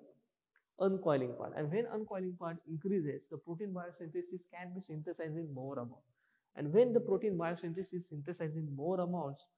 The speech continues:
the more enzymes, more machineries,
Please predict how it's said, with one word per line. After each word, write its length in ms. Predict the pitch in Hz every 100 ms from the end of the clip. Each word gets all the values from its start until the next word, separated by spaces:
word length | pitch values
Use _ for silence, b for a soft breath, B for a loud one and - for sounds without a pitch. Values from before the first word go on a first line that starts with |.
| _ _ _ _ -
the 120 | 147
more 420 | 151 170 214 226 226 - - - - - _ _ _ _ _
enzymes, 600 | 190 214 196 156 143 147
more 300 | 151 160 190
machineries, 720 | 170 180 202 208 175 151 147